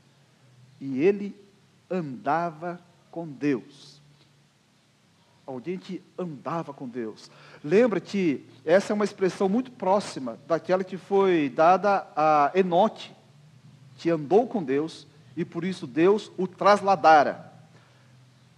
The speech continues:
Noé foi um homem que, movido por um santo temor, conforme diz Hebreus,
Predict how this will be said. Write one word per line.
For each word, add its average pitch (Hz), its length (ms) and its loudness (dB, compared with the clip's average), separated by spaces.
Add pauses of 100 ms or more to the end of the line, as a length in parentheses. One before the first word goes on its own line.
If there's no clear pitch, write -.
(1600)
Noé 196 360 2
foi 208 240 -2
um 165 60 -2
homem 190 260 -2
que, 175 180 -8
movido 175 500 -4
por 190 220 -6
um 180 100 -4
santo 254 600 0
temor, 165 340 -4
conforme 160 440 -6
diz 135 220 -6
Hebreus, 127 600 -6